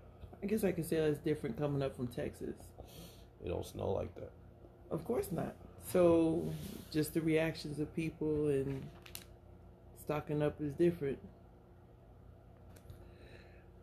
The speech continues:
Speaker 2: So, uh, have you or do you know anyone affected by this? Uh,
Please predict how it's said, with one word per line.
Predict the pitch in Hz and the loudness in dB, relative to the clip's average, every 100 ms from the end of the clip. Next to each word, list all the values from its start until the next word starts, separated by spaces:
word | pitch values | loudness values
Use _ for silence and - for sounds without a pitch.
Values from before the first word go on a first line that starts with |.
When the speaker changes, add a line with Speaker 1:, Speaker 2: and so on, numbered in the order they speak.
| - - | -20 -2
Speaker 2:
So, | - 135 131 127 127 | 6 8 8 6 8
uh, | 117 120 117 110 101 92 80 85 - - - - - - - - | 8 8 10 10 10 8 4 -2 -8 -16 -20 -20 -20 -20 -20 -2
have | 117 113 113 107 | 4 8 8 6
you | 113 117 117 113 110 107 110 104 - - | 4 6 6 6 4 4 2 0 -8 0
or | 92 92 87 92 101 | 4 4 4 2 0
do | 101 120 | 0 4
you | 147 147 | 6 6
know | 135 135 123 | 6 6 6
anyone | 123 135 135 135 135 135 | 4 4 6 6 4 2
affected | 110 - 123 120 127 123 | 0 0 2 2 2 4
by | 131 135 | 6 8
this? | 135 135 - - - - - - - - - - - - - - | 6 4 -4 -18 -20 -20 -20 -20 -20 -20 -20 -20 -20 -20 -10 0
Uh, | 95 101 87 82 76 | 4 4 2 2 -2